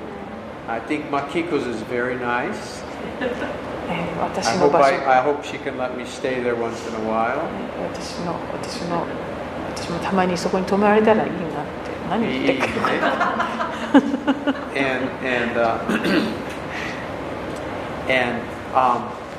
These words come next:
Speaker 1: now, there's something here, I think I've shared this before, maybe you know this, but in Jewish tradition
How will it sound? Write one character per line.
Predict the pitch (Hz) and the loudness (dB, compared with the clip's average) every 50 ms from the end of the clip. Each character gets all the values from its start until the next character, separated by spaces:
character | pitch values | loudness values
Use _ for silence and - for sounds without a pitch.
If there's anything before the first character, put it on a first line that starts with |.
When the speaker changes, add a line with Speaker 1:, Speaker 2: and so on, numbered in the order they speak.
| - - - - 202 | -12 -10 -8 -4 0
Speaker 1:
now, | 196 214 220 214 202 - - - - - - - - - - - - - | 4 6 6 6 6 4 2 -2 -6 -8 -10 -10 -12 -12 -10 -6 0 4
there's | 196 208 196 196 | 6 6 6 6
something | - 254 254 - 233 190 | 4 4 4 4 2 4
here, | 170 151 | 6 6
I | 139 - | 6 6
think | - 185 175 - | 4 0 2 4
I've | 151 131 123 - - - | 6 4 4 4 0 -2
shared | - 143 131 127 | -2 -2 -2 -2
this | 127 127 - | -4 -8 -8
before, | - 127 117 - 160 139 120 113 | -8 -10 -6 -4 -2 -2 -2 -2
maybe | 135 135 123 127 127 | -4 -6 -6 -6 -6
you | 123 | -4
know | 123 139 143 147 131 | -2 -2 -2 -2 -2
this, | 127 - | -4 -6
but | - - 131 117 104 - - - - - - | -2 0 0 0 0 -2 -6 -10 -10 -8 -4
in | 190 170 160 139 | -4 -4 -4 -4
Jewish | - - - - - - - - - | -4 -4 -2 -2 -2 -2 -2 -2 -4
tradition | - 160 139 - - 165 - - - - - - - | -4 -4 -4 -2 0 0 0 2 0 -2 -4 -4 -6